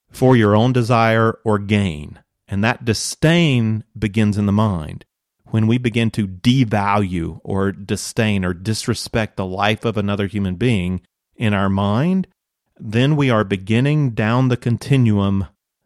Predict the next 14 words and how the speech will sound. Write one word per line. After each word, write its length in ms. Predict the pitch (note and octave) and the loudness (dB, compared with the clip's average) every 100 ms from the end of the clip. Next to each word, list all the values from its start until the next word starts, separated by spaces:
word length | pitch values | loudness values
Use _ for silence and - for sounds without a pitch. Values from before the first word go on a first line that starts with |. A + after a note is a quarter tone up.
| _ _ _ | _ _ _
of 160 | A2 G2+ | -6 -2
murder. 640 | G#2 A2+ G#2 E2 D#2+ F2 _ _ _ _ _ _ _ _ _ _ _ _ _ _ _ - | 2 2 2 -2 -12 -16 _ _ _ _ _ _ _ _ _ _ _ _ _ _ _ -8
The 100 | G#2+ | -2
next 400 | G#2 A#2 C#3+ - | 2 2 0 -6
step 360 | - C3+ B2 A#2 | -2 2 2 0
on 80 | G#2+ | -4
the 80 | |
continuum 720 | G2+ G#2+ G2 A2 A2 C3+ F#3 D#3+ | -2 -4 -4 -2 0 0 0 0
is 140 | G#2+ | 0
the 100 | A2 | 0
move 240 | G#2+ A2+ | 2 0
from 220 | G#2+ A2 G2 | 0 -4 -4
hateful 500 | A#2 G#2+ - F#2 _ | -4 -6 -8 -8 _
thoughts 640 | G#3 C#3+ G2+ F#2+ - - | 4 4 2 -2 -8 -16